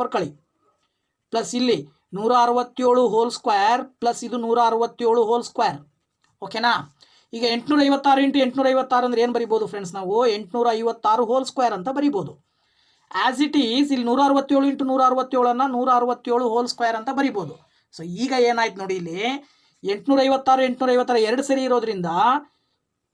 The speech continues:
ಟೂ ಇಂಟು ಏಟ್ ಫಿಫ್ಟಿ ಸಿಕ್ಸ್ ಹೋಲ್ ಸ್ಕ್ವೇರ್ ಅಂತ ಬರಿಬೋದು. ಪ್ಲಸ್ ಇಲ್ಲೂ ಕೂಡ ಅಷ್ಟೇ, ಟೂ ಇಂಟು ಒನ್ ಸಿಕ್ಸ್ಟಿ ಸೆವೆನ್ ಹೋಲ್ ಸ್ಕ್ವೇರ್ ಅಂತ ಬರಿಬೋದು. Whole divided by eight fifty six whole square plus one sixty seven whole square ಆಯ್ತು.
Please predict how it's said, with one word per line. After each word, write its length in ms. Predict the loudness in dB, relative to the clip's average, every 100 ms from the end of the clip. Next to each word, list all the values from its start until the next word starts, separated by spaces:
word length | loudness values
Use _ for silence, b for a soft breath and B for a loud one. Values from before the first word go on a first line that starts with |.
| _ -2
ಟೂ 260 | 0 2 2
ಇಂಟು 400 | 0 -2 0 2
ಏಟ್ 340 | 2 0 0
ಫಿಫ್ಟಿ 360 | -6 -8 -8 -6
ಸಿಕ್ಸ್ 300 | -8 -8 -2
ಹೋಲ್ 240 | 0 0
ಸ್ಕ್ವೇರ್ 260 | -2 -2 0
ಅಂತ 140 | -2
ಬರಿಬೋದು. 440 | -4 -4 -4 -8 -10 _ _ _ _ _ _ _ _ _ _ 0
ಪ್ಲಸ್ 320 | 0 0 -4 -6
ಇಲ್ಲೂ 280 | 4 4 6
ಕೂಡ 160 | 4 2
ಅಷ್ಟೇ, 240 | 2 -2
ಟೂ 320 | -6 0 2 2
ಇಂಟು 320 | 0 -2 0 2
ಒನ್ 120 | 0 -2
ಸಿಕ್ಸ್ಟಿ 360 | -6 -8 -8
ಸೆವೆನ್ 320 | -2 -2 0
ಹೋಲ್ 200 | 0 0
ಸ್ಕ್ವೇರ್ 260 | -2 -2 -2
ಅಂತ 140 | -2
ಬರಿಬೋದು. 460 | -4 -4 -6 -8 -12 _ _ _ _ _ _
Whole 260 | 0 2 2
divided 380 | 2 2 2 -2 0
by 180 | 2 0 -2 -8 b b -8
eight 300 | -2 -2 -2 -6
fifty 260 | -6 -8 -6
six 100 | -8 -6 -2
whole 200 | 0 0 -2
square 420 | -2 0 2 0 -2
plus 200 | -4 -4 -2 -2
one 100 | -2 -4
sixty 260 | -12 -12 -10
seven 200 | -6 -6 -2
whole 140 | -2 -2
square 300 | -4 -2 0 0
ಆಯ್ತು. 180 | -4